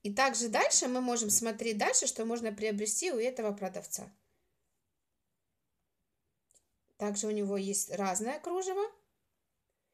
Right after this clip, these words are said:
И просто оплати, как мы делаем с любым лотом. Это очень удобно, когда весь товар ты можешь посмотреть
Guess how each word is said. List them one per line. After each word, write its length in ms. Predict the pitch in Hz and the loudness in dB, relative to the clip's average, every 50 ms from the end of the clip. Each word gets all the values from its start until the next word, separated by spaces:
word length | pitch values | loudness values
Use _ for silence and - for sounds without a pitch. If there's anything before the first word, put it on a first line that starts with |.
| _ _ _ _ _ _ - | _ _ _ _ _ _ -10
И 80 | 359 | -6
просто 420 | - 392 480 554 539 - - 277 269 | 0 2 2 2 2 4 4 6 4
оплати, 480 | 262 262 277 285 277 - - 392 403 | 4 4 0 0 2 2 2 2 2
как 220 | - 277 247 254 247 | 2 0 0 0 -2
мы 100 | 233 226 | -2 -2
делаем 420 | 202 208 254 285 294 262 233 202 | 0 0 0 2 2 0 0 0
с 140 | 190 - - | 0 0 0
любым 400 | 202 202 190 208 247 247 233 - - _ _ _ _ _ _ _ _ _ _ _ _ _ _ _ _ _ _ _ _ _ _ _ _ _ _ _ _ _ _ _ _ _ _ _ _ _ _ _ _ _ _ | 0 -2 -2 -2 -2 -2 -4 -8 -14 _ _ _ _ _ _ _ _ _ _ _ _ _ _ _ _ _ _ _ _ _ _ _ _ _ _ _ _ _ _ _ _ _ _ _ _ _ _ _ _ _ _
лотом. 580 | - 214 220 214 214 202 202 202 185 196 - _ _ _ _ _ _ _ _ _ _ _ _ _ _ _ _ _ _ _ _ _ _ _ | -6 -2 0 0 0 0 -2 -4 -4 -6 -10 _ _ _ _ _ _ _ _ _ _ _ _ _ _ _ _ _ _ _ _ _ _ _
Это 240 | - 196 202 254 | -6 -2 0 2
очень 300 | 262 254 247 - 233 240 | 2 4 2 2 2 2
удобно, 360 | 233 220 254 359 415 349 269 214 | 2 2 2 2 2 0 -2 -2
когда 280 | - 226 208 220 220 | -2 0 0 0 0
весь 420 | 202 202 196 202 202 233 226 - - | 0 -2 -2 -2 0 0 0 0 0
товар 340 | 220 214 208 262 330 440 415 | -2 0 2 2 2 2 0
ты 140 | - - 208 | -2 -2 -2
можешь 280 | 208 214 208 208 202 202 | 0 0 0 -2 -2 -2
посмотреть 680 | - 208 208 - 208 202 202 214 262 330 349 - | 0 0 0 0 0 -2 -2 -2 -4 -4 -4 -6